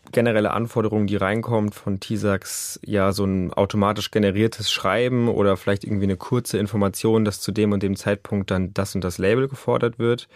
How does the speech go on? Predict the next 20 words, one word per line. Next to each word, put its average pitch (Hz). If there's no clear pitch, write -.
Was 101
wir 110
im -
allerersten -
Schritt -
immer 101
empfehlen 101
oder 95
was 95
auch -
die -
wichtigsten -
Kernpunkte 98
so 98
einer 92
Anforderung 95
sind, 98
ist -
zu -
verstehen, 101